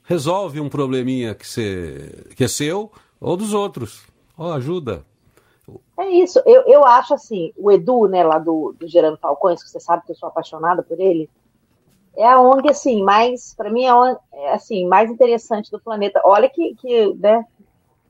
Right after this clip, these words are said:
Speaker 2: sou aí do conselho de ongs aí, mas esse, esse Edu, pra mim, eu sou apaixonada por ele.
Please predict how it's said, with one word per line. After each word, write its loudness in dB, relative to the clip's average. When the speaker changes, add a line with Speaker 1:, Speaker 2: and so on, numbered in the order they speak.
Speaker 2:
sou -2
aí 6
do -4
conselho -2
de -6
ongs -2
aí, 2
mas -6
esse, -6
esse 2
Edu, -2
pra -8
mim, -6
eu -20
sou -16
apaixonada -2
por -10
ele. -2